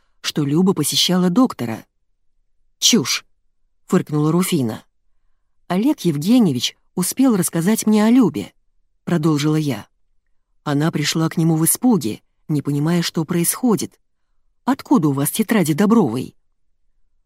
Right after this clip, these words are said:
Руфа вздёрнула подбородок. «Я уже говорила, она мне их сама принесла. Задумала самоубийство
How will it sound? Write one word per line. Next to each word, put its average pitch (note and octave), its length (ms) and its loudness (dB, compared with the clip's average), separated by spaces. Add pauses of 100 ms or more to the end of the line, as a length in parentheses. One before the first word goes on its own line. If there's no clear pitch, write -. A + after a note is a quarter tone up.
(140)
Руфа E3+ 360 0
вздёрнула E3+ 520 0
подбородок. F3 680 -2 (600)
«Я C#3 200 -2
уже C#3+ 180 -2
говорила, F3 600 2 (340)
она F3 220 2
мне G#3+ 180 4
их G#3 60 -2
сама C4+ 320 2
принесла. D3 560 -2 (500)
Задумала G3+ 520 2
самоубийство D3 800 0